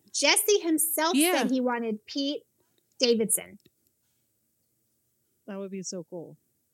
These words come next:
Speaker 3: That,
Speaker 1: I
Speaker 3: that
Speaker 1: know.
Speaker 3: would get people to watch that don't watch, like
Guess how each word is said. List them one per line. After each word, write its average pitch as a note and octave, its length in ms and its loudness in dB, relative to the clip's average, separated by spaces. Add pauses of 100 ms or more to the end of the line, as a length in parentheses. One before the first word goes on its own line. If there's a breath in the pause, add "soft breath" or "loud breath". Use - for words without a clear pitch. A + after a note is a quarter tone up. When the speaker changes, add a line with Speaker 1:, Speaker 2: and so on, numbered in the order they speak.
(160)
Speaker 3:
That, F4+ 180 4
Speaker 1:
I C#4+ 100 2
Speaker 3:
that F4 180 6
Speaker 1:
know. - 60 2
Speaker 3:
would C#4 140 -4
get E4 220 -6
people B3+ 320 -10
to B3+ 180 -14
watch B3+ 380 -8
that A3+ 220 -10
don't G#3+ 260 -6
watch, C4+ 300 -8 (240)
like G#4 180 -2